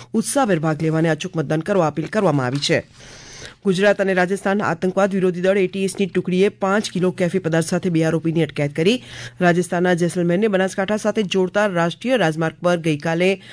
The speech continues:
શંકાસ્પદ કારમાંથી પાંચ કિલો કેફી પદાર્થ મળી આવ્યો હતો, જેની કિંમત પચીસ કરોડ રૂપિયા જેટલી થાય છે. પોલીસે કારમાં સવાર બંને લોકોની અટકાયત કરી ગુનો નોંધ્યો છે.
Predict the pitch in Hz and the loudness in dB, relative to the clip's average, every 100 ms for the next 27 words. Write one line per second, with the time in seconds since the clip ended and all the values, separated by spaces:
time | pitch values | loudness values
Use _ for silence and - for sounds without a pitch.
0 | - - - 185 190 180 170 - 160 170 | -20 -8 0 0 2 -2 -2 -2 -2 0
1 | 175 185 165 160 - 165 160 160 160 190 | -2 -2 0 0 0 -2 0 -4 -2 0
2 | 180 147 143 151 151 165 170 214 180 165 | 0 0 -2 0 0 0 -2 -2 0 0
3 | 160 220 226 165 202 - - - - - | -2 -2 0 2 0 -6 -16 -14 -14 -10
4 | - 143 185 233 - 170 180 180 143 139 | -2 -2 0 -4 0 0 0 0 -2 -2
5 | 151 143 156 147 151 143 - - - 180 | -6 -2 0 0 -2 -4 -10 -8 0 0
6 | 202 196 185 190 185 185 185 175 175 175 | 0 0 2 0 0 0 2 2 2 0
7 | 185 180 170 - 175 170 165 156 170 165 | 0 0 0 -2 -4 0 -2 0 0 2
8 | 165 175 185 233 269 | 2 0 0 0 0